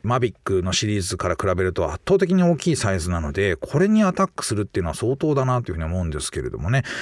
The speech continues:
皆さんぜひね、ここで気をつけてほしいこととしましては、ディージェーアイのドローン買いました。空撮をしようと思いました。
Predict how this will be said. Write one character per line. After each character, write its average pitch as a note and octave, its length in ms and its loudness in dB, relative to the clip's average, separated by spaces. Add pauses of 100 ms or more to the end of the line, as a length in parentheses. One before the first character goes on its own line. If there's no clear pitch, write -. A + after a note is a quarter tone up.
(160)
皆 D3 140 4
さ C3 120 0
ん G#2 40 0
ぜ A2+ 100 2
ひ G#2 120 0
ね、 G#2+ 120 2
こ B2 120 0
こ D3+ 100 2
で C#3 100 2
気 - 160 2
を G#3+ 80 4
つ - 80 -4
け A#3+ 120 2
て F#3 100 0
ほ B2+ 140 2
し B2 140 2
い F#2+ 40 -2
こ F2+ 140 -4
と F#2 120 -4
と D#2 120 -6
し - 160 0
ま F#2+ 160 0
し - 140 -2
て C#2 140 -6
は、 F2 320 0 (280)
デ E2+ 100 -4
ィ G2+ 60 -2
ー - 20 -2
ジ F2+ 140 0
ェ F#2 200 2
ー - 20 2
ア E2 100 -2
イ D#2+ 60 -4
の D2 100 -4
ド F#2+ 100 -2
ロ F#2 80 -2
ー D#2+ 40 -6
ン - 20 -4
買 C#3+ 180 0
い - 20 2
ま F#3+ 140 4
し - 100 -2
た。 - 160 -6 (180)
空 G2 160 -4
撮 F2+ 280 -6
を D#2 60 -2
し - 160 0
よ C#3 80 4
う - 40 0
と - 100 -6
思 C3+ 140 2
い G#3 60 2
ま A3 140 2
し - 80 -4
た。 - 180 -4